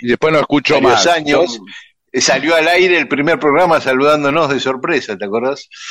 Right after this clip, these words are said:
Speaker 2: Este,
Speaker 1: Está bien,
Speaker 2: lo
Speaker 1: no,
Speaker 2: escucha,
Speaker 1: pero
Speaker 2: lo escucha, ¿eh, Carlos? Ca-, cuando me lo encuentro, aparte estamos en un grupo de WhatsApp y a veces me comenta cosas.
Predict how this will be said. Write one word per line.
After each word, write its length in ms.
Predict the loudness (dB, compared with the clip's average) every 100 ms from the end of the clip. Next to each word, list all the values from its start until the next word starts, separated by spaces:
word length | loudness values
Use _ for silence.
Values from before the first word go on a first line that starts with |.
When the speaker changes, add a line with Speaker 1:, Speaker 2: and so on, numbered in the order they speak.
| -14 -16 -10
Speaker 2:
Este, 160 | -2 -2
Speaker 1:
Está 120 | 0 0
bien, 260 | 0 2
Speaker 2:
lo 40 | 2
Speaker 1:
no, 60 | 0
Speaker 2:
escucha, 400 | 2 0 0 -4
Speaker 1:
pero 40 |
Speaker 2:
lo 80 | -4
escucha, 580 | -2 -2 0 2 2 0
¿eh, 280 | -4 -10 -4
Carlos? 380 | -4 0 -2 -2
Ca-, 240 | -2 -2 0
cuando 260 | -2 0
me 100 | 0
lo 60 | 0
encuentro, 420 | 0 0 0 2
aparte 300 | 2 0 -4
estamos 300 | -2 -4 -2
en 100 | -2
un 80 | -2
grupo 300 | 0 0 0
de 80 | 0
WhatsApp 420 | 0 -2 -2 -2
y 140 | -4 -6
a 60 |
veces 200 | -6 -6
me 120 | -6 -4
comenta 400 | -2 -2 -2 -4
cosas. 400 | -6 -10 _